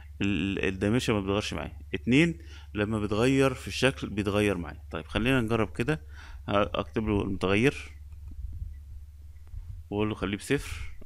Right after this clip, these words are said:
وابدا ارسم الدايمنشن. طبعًا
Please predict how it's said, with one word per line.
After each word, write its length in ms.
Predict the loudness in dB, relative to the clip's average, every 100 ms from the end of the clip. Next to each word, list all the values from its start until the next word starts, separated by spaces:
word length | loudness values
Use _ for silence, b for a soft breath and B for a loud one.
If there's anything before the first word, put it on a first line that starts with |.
| -2
وابدا 340 | 0 2 2
ارسم 280 | 2 0 -2
الدايمنشن. 640 | -4 -4 -2 -2 -4 -6 -10 -16 -20 -20 -20 -20 b b b b -20 -2
طبعًا 420 | 2 4 4 2